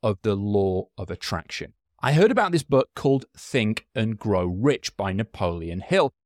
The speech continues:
and it attracted me because it has a great title, which basically infers, "Do nothing apart from use your brain and you'll get a ton of money." And I thought, "That sounds amazing." So I read the book. Now, there is stuff in the book that is valuable. I'm not gonna deny that.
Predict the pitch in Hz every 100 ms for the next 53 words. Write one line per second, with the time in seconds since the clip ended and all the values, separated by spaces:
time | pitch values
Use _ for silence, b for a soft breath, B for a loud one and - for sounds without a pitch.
0 | _ - 180 175 - 240 233 - 143 110
1 | 127 165 - 180 190 139 139 180 196 -
2 | - 202 240 - 107 _ - 156 - 208
3 | 208 - 185 180 165 151 180 165 147 -
4 | _ 113 180 254 214 185 220 - 175 156
5 | 165 104 147 143 147 131 127 110 151 202
6 | 170 151 b b 170 175 156 196 - 143
7 | - - - 92 101 139 156 78 - b
8 | 165 180 165 156 190 - - 160 170 -
9 | - 151 147 160 185 165 78 - - 147
10 | 147 170 196 - 139 117 78 - _ -
11 | 196 190 - 196 254 233 - 214 196 170
12 | 156 156 135 - 139 113 107 143 214 214
13 | 110 82 147 147 120 139 113 120 104 123
14 | 202 208 95 60 117